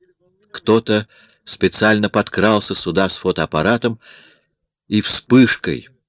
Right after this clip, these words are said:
и щелкнул меня около побитого Кадиллака с номером от чужого Понтиака в руках. Во мне поднялась волна страха,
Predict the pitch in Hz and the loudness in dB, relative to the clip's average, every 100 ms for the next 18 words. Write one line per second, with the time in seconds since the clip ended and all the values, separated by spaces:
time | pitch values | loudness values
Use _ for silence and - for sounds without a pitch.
0 | _ _ _ 95 90 - 120 151 151 120 | _ _ _ -6 -4 -2 4 6 4 2
1 | 117 95 95 87 78 - 107 - 104 98 | 0 2 0 0 -2 0 0 2 0 2
2 | 107 95 110 120 95 85 87 78 80 143 | 2 2 2 2 0 -2 -2 -2 0 0
3 | 139 - - _ - - 101 104 131 127 | 0 -4 -6 _ -16 -12 -2 2 4 4
4 | 120 - 101 - 92 78 98 101 98 87 | 0 -2 -8 -6 -6 -2 2 2 0 -4
5 | 80 - 80 80 73 69 73 65 - _ | -6 -4 -6 -6 -12 -10 -10 -12 -14 _
6 | _ _ _ _ _ _ _ _ _ _ | _ _ _ _ _ _ _ _ _ _
7 | _ _ _ _ _ _ _ 71 76 90 | _ _ _ _ _ _ _ -6 -4 -2
8 | 98 85 87 90 87 82 80 90 87 - | -2 -2 0 0 0 -2 -2 -2 -6 -4
9 | 95 110 - | -2 -2 -4